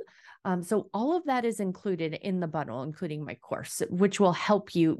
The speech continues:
get there. But know that five hundred dollars a month on average isn't, isn't that much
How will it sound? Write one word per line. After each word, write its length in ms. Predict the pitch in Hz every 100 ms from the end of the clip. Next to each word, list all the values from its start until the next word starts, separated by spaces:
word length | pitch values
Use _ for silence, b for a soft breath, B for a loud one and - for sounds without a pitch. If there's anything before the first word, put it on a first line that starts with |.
| 165
get 240 | - 170 -
there. 260 | 240 294
But 160 | 311 226
know 160 | 247 339
that 180 | 285
five 200 | - 285
hundred 200 | 403 403
dollars 400 | 294 247 240 226
a 60 | 214
month 280 | 185 202 403 _ b b b
on 180 | 214 214
average 600 | 180 196 214 339 415 - - _ _ _ _ _ _ -
isn't, 440 | 294 - 440 214 - _ _ _ _ _ _ _ _ _ _ -
isn't 440 | 262 277 359 240
that 260 | 247 240 -
much 480 | 214 208 190 -